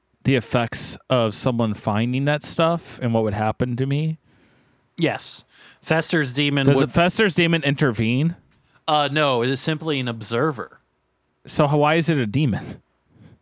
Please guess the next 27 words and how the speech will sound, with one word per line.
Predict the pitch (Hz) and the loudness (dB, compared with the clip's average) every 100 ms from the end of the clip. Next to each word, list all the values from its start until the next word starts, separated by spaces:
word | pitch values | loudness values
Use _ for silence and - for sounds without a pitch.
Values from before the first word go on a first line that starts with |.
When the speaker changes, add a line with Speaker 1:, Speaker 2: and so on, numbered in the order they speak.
| _ - | _ -4
Speaker 2:
Well, | 135 | -2
it's | 117 - | -2 -6
nasty. | 123 123 170 - - 104 107 _ _ _ - - - - 269 233 | -4 -2 -2 -6 -10 -14 -16 _ _ _ -20 -20 -20 0 2 4
Speaker 1:
Why | 143 | 4
is | 175 | 4
it | 202 175 | 2 2
nasty? | 196 233 214 - 127 127 113 | 2 2 0 -2 -2 -2 0
I | 135 | 0
think | 156 170 | 2 2
it's | 151 131 - | 2 0 -4
transcendent. | - 175 143 120 185 202 107 95 | -4 -2 -2 -2 -2 -2 -4 -6
Speaker 2:
'Cause | - 143 | -2 -2
it | 139 | 0
knows | 131 156 202 | 0 2 4
Speaker 1:
That's | 180 | 4
Speaker 2:
all | 139 | 4
Speaker 1:
almost | 123 123 | 4 2
Speaker 2:
the | |
Speaker 1:
godlike. | 151 160 208 151 143 - - | 2 2 4 0 -2 -12 -2
To | 180 | 2
know | 208 | 4
everything, | 180 214 180 143 | 4 2 0 0
that's | 131 170 151 | 0 -2 -2
godlike, | 139 175 202 92 90 113 | -2 -2 -2 -6 -8 -6
is | 113 | -4
it | 117 | -2
not? | 107 120 | 0 0